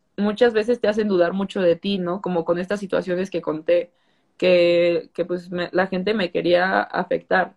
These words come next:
¿no? Entonces, eso va a pasar. Siempre, todos tenemos a alguien que nos quiere chingar, no sé por qué, ¿no? Entonces, eso definitivamente va a suceder.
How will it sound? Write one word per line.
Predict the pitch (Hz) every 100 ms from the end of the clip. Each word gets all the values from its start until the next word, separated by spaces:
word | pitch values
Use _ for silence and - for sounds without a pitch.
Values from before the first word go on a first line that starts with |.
| _
¿no? | 170 175
Entonces, | 196 180 185 190 190
eso | - 214 262
va | 240
a | -
pasar. | 180 - - - _ _ _ _ _
Siempre, | - 220 214 208
todos | - 233 277
tenemos | 196 185 196 196
a |
alguien | 175 185 185
que | 165
nos | 160
quiere | - 170 175
chingar, | 165 151 147
no | 170 180
sé | 190
por | 170 165
qué, | - - _ -
¿no? | 160 170 _ _ _ _ _ _
Entonces, | 180 185 208 208 190
eso | 214 233 262
definitivamente | 220 190 180 180 196 190 185 180
va | 180
a |
suceder. | 185 185 160 156 156 -